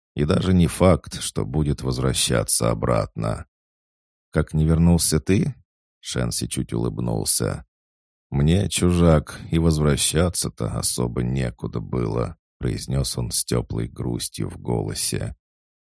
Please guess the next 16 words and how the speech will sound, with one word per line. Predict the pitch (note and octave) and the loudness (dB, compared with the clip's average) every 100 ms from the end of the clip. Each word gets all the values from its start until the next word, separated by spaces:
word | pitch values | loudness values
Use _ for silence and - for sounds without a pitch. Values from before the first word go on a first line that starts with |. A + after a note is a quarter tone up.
| _ - | _ 0
Не | D2 | 0
той, | - G2 G2 C#2 | 2 4 4 4
которая | - A1+ A#1+ B1 A1+ | -2 -4 -2 -2 -2
терзает | B1+ B1 A1 C2 A1+ - | -4 -2 0 0 0 0
сердце | - B1+ A#1 - A#1 | 0 0 0 -2 -2
заточенным | A1 A#1 - B1+ - A#1 A1 A#1 | -2 -4 -2 -4 -2 -2 -2 -2
ножом, | A1 A1+ B1+ A1 A1 - _ | -2 -2 -2 -2 -4 -10 _
а | - | -6
скорее | - - A1+ C#2+ D#2 D2 B1+ - | -4 -2 0 4 4 4 0 -6
успокаивает | - C2+ - - - D2+ D2+ C#2 C#2+ C#2 - | -4 -4 -2 -4 -2 2 4 4 2 0 -2
мягким | G#1+ G#1+ - - G#1+ G1+ | -4 -4 -6 -8 -8 -6
пледом. | - A1+ A#1 G#1+ G#1+ A#1 - _ _ _ _ _ _ _ | -4 0 0 -2 -6 -8 -14 _ _ _ _ _ _ _
«Ладно, | C#2 E2+ D#2 A1 G#1+ A1 - | 2 4 4 2 -4 -6 -2
это | D2 F#2+ F2+ | 2 2 2
всё | - - D#2+ | 2 4 6
лирика. | D#2+ F2 B1+ A#1+ A#1+ G1+ - | 6 6 4 -2 -4 -4 -8